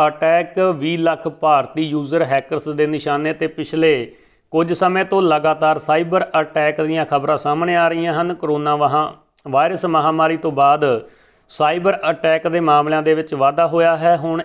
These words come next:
ਇੱਕ ਨਵੀਂ ਰਿਪੋਰਟ ਦੇ ਮੁਤਾਬਕ ਭਾਰਤ ਉਹਨਾਂ ਛੇ ਦੇਸ਼ਾਂ 'ਚੋਂ ਸ਼ਾਮਲ ਹੈ ਜਿੱਥੇ ਅੱਜ ਇੱਕੀ ਜੂਨ ਨੂੰ ਵੱਡਾ ਸਾਈਬਰ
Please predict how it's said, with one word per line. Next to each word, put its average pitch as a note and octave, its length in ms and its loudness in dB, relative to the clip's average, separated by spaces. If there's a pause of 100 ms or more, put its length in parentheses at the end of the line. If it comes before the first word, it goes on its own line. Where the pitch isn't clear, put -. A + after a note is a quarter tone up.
ਇੱਕ D3+ 180 -4
ਨਵੀਂ D#3 340 -2
ਰਿਪੋਰਟ D3+ 340 -4
ਦੇ D3 160 -4
ਮੁਤਾਬਕ D3 500 -2
ਭਾਰਤ C#3+ 500 0
ਉਹਨਾਂ E3 380 -2
ਛੇ D3+ 260 -2
ਦੇਸ਼ਾਂ D3 360 -4
'ਚੋਂ D#3 120 -4
ਸ਼ਾਮਲ C#3+ 360 -2
ਹੈ D3 140 -2
ਜਿੱਥੇ D3+ 640 -4 (720)
ਅੱਜ D#3+ 200 -4 (100)
ਇੱਕੀ F3+ 340 -4
ਜੂਨ E3+ 240 0
ਨੂੰ F3 120 0
ਵੱਡਾ D3+ 340 0
ਸਾਈਬਰ D3+ 680 0